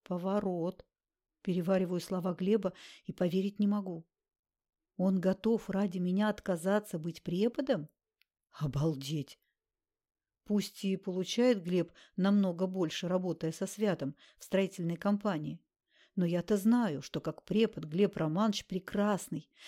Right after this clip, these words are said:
Его обожают студенты. Для многих коллег стал другом. Хорошо, что не парнем. А я против, если мое мнение учитывается.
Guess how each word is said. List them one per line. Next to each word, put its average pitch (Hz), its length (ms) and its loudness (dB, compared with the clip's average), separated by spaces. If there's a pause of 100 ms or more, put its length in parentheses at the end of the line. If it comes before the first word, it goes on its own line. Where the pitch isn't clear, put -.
(160)
Его 190 260 4
обожают 214 460 4
студенты. 202 680 -2 (280)
Для 202 200 4
многих 208 360 2
коллег 214 340 6
стал 208 280 2
другом. 185 480 0 (360)
Хорошо, 196 380 0
что - 180 -6
не 196 120 4
парнем. 156 400 0 (1120)
А 202 100 0
я 269 160 8
против, 240 560 2 (580)
если 220 300 2
мое 214 320 4
мнение 190 400 2
учитывается. 180 720 -6